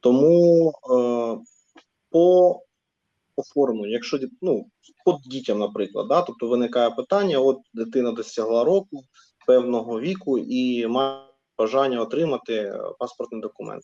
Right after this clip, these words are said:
На жаль, такої можливості немає. Якщо така ситуація склалася, ви дійсно втратили паспортний документ на окупованій території, відновити, знову ж таки ми говоримо, поки ви в окупації, такої можливості немає. Е, тому,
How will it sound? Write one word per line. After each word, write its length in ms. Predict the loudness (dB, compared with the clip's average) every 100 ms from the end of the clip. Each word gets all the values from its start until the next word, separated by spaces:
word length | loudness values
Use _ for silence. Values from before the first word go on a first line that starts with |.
| -8
На 60 |
жаль, 180 | -2 -2
такої 320 | -4 -6 -4
можливості 500 | -2 -2 -4 -6 -10
немає. 360 | -12 -10 -14 -16 _ _ _ -10
Якщо 320 | -2 2 4
така 280 | 4 2 0
ситуація 500 | -2 2 2 2 -6
склалася, 460 | -2 0 0 0
ви 80 | -6
дійсно 340 | -4 -8 -8 -8
втратили 440 | -2 -2 -2 -4
паспортний 500 | -2 -4 -4 -12 -10
документ 420 | -8 -4 -4 -4
на 100 | -6
окупованій 540 | -6 -6 -2 -2 -2 -6
території, 640 | -8 -6 0 0 0 -4
відновити, 840 | -4 -6 0 2 2 2 -2 -6 -8 _
знову 320 | -4 2 2 0
ж 80 |
таки 180 | -6 -10
ми 100 | -10
говоримо, 560 | -8 -4 -4 -4 -8 -14 _ _ _ _
поки 280 | 0 2 2
ви 80 | 4
в 40 |
окупації, 600 | 2 -2 2 2 0 -6
такої 320 | -6 -2 -2
можливості 580 | -2 -6 -8 -8 -12 -12
немає. 340 | -12 -10 -12 -14 _ _ _ _ _ _ _ _ _ _ -4
Е, 300 | 0 0 -2
тому, 840 | 0 2 4 4 6 4 4 2